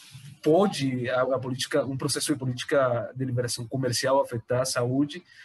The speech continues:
em um país em desenvolvimento como o Brasil e como?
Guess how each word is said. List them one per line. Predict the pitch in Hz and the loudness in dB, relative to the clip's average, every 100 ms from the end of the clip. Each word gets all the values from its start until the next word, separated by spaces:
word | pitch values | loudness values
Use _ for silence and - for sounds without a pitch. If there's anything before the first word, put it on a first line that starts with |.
| - | -10
em | - | -2
um | 127 131 | 0 0
país | 131 139 131 135 | 0 2 4 2
em | 143 | 0
desenvolvimento | 131 120 120 123 120 123 - | -2 0 0 0 0 -2 -4
como | 131 | -4
o | 117 | -2
Brasil | 113 - 139 190 - _ _ _ | 0 2 2 2 -2 _ _ _
e | 165 202 - - | 2 2 -2 -2
como? | 151 151 120 104 | 4 6 6 2